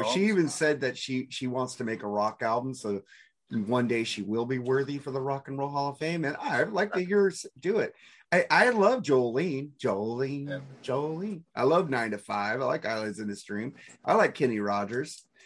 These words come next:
Speaker 2: You know, I'm not too anti-country. You know, there's a lot of
Speaker 1: That's
Speaker 2: country I do like.
Speaker 1: That's not really deep core country, so that's all right.
Speaker 2: Yeah,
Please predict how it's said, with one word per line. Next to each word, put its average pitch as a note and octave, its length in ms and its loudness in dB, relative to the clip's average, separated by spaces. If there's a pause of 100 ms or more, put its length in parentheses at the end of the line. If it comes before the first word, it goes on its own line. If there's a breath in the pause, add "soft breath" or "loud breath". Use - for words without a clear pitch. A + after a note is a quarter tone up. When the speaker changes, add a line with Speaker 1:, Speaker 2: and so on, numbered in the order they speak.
(160 soft breath)
Speaker 2:
You C3+ 120 0
know, C3+ 100 2
I'm D3+ 200 0
not B2+ 240 -2 (340)
too C3+ 380 -2
anti-country. G#2 1000 -4 (560)
You A2 120 -4
know, G#2 200 -4
there's C#3+ 160 -6
a F3 60 -6
lot G#2+ 140 2
of G#2+ 80 -6
Speaker 1:
That's A#2 100 -2 (100)
Speaker 2:
country G#2 160 -2
I G#2 40 -2
do A#2+ 240 -6
like. F#2+ 260 -6
Speaker 1:
That's - 180 -2
not C4 120 -2
really F3+ 240 6
deep D#3+ 260 -4
core B2+ 240 -2
country, A#2+ 480 -6
so F3 160 4
that's F#3 160 6
all B2+ 160 8
right. G#2+ 180 2
Speaker 2:
Yeah, A#2 480 4